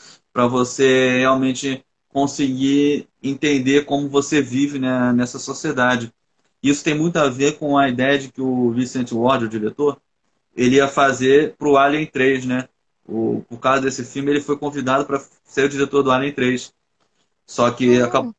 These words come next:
Speaker 1: ele acabou abandonando, né, por diferenças criativas. A ideia do Alien três que ele tinha era que ia se passar num monastério no espaço,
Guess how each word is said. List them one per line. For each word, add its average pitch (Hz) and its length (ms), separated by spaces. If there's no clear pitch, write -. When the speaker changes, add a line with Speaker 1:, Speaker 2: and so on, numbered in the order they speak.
Speaker 1:
ele - 80
acabou 127 420
abandonando, 131 720
né, 120 120
por 120 200
diferenças 113 440
criativas. 127 800
A 117 160
ideia 135 380
do 143 160
Alien 131 260
três 123 280
que - 80
ele 123 160
tinha 131 320
era 143 100
que 143 120
ia 131 80
se - 120
passar 135 420
num 135 380
monastério 139 720
no 139 80
espaço, 123 600